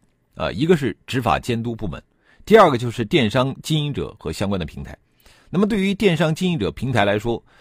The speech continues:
关于个人信息保护的法律法规越来越严格，这自然是一种考验啊，有可能在相当长的时间内对他们原来的那个商业模式会构成冲击，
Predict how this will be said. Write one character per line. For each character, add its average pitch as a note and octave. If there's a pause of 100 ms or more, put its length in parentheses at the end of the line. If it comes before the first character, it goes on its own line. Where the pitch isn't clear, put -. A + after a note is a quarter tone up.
(280)
关 E3+
于 E3+
个 D#3+
人 D3
信 C3+
息 C3+
保 F2
护 A2+
的 G#2+
法 D2
律 G2+
法 D#2+
规 E2+ (380)
越 F#3+
来 F#2+
越 C3
严 E2
格， F2 (100)
这 B2+
自 B2+
然 A#2+
是 -
一 A2+
种 G#2+
考 B1
验 D2+ (380)
啊， A#2+
有 D3+
可 A#2+
能 F2+
在 B2
相 G3
当 F3
长 A#2+
的 A#2+
时 -
间 A#2+
内 B2 (340)
对 D#3
他 D3
们 D3
原 A2
来 C#3
的 B2
那 B2+
个 G2
商 C3
业 A2+
模 F2
式 -
会 G#2
构 G2+
成 E2+
冲 A#2
击， A#2